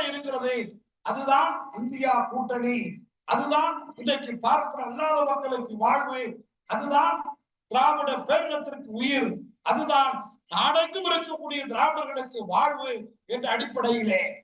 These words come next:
சுயமரியாதை இயக்கம் நூற்றாண்டு நிறைவை அடைய இருக்கக்கூடிய நம்முடைய இயக்கம்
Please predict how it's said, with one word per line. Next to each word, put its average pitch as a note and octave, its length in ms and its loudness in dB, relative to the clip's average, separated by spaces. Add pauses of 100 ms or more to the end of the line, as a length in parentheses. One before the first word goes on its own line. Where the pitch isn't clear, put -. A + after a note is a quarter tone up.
(240)
சுயமரியாதை C4+ 680 2
இயக்கம் A#3+ 460 -2 (560)
நூற்றாண்டு D#4 680 2
நிறைவை D4 400 0 (180)
அடைய D4 320 0
இருக்கக்கூடிய C#4+ 580 -2 (360)
நம்முடைய A#3+ 360 2
இயக்கம் C#4+ 460 2